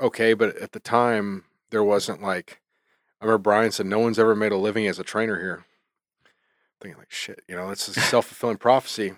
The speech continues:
Speaker 1: So I didn't have the right mindset. I was like, "I need to get a job." So luckily, Branch was gracious enough to give me a job, which was great. But then he closed his gym down, and then I ended up really killing the training business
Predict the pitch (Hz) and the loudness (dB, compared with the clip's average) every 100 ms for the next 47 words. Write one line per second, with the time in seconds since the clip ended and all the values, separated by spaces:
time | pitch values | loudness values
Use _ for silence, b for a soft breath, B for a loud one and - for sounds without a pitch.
0 | - - 117 127 143 117 117 110 101 110 | -8 4 6 8 6 2 4 4 4 0
1 | 127 - 104 98 95 92 101 113 98 98 | -2 -2 -2 -2 -4 -2 -2 -2 -4 -4
2 | 98 110 104 95 _ _ _ _ _ - | 0 2 2 0 _ _ _ _ _ -4
3 | 123 95 117 156 135 113 98 110 131 123 | -4 0 4 4 4 0 4 4 4 2
4 | - 104 90 113 110 107 92 110 - 107 | -4 -6 -4 0 0 -2 -4 -4 -4 -2
5 | 98 98 107 110 104 101 - - 101 101 | -2 -2 -2 -2 -2 -6 -12 -2 2 2
6 | 98 - _ _ _ _ _ _ _ - | 0 -10 _ _ _ _ _ _ _ -6
7 | 113 123 113 98 - - _ _ _ _ | 4 6 6 0 -10 -20 _ _ _ _
8 | - - - 127 95 85 123 139 92 85 | -14 -8 2 2 2 -2 -2 0 -2 -4
9 | 95 101 107 107 95 95 - _ _ _ | -4 -4 -2 -4 -2 -4 -6 _ _ _
10 | - 95 127 117 - 123 135 92 104 101 | -14 -2 0 0 -2 -2 -2 -4 -4 -4
11 | 90 95 92 95 - | -2 -6 -6 -8 -8